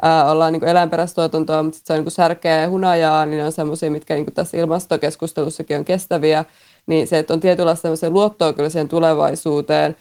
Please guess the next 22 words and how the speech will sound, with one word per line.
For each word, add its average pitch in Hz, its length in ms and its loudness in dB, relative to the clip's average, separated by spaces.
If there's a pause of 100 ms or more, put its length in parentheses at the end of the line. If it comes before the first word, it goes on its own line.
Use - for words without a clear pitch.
(220)
Mut 170 200 0
esimerkiksi 170 520 0
jos 160 160 0
olisi 160 200 0
ollut 165 200 2
vaikka 165 540 2
niinku 180 420 -2
lehmiä, 190 600 2
niin 165 240 -4
veikkaan, 170 300 -2
että - 120 -2
ei 196 80 0
meistä 208 200 -4
välttämättä 240 280 -6
kukaan 180 300 2
olisi 160 140 -4
sitä - 160 -2
ottanut, 160 440 -2
koska - 300 -6
siinä 165 280 -2
se 175 180 0
niinku 160 400 -2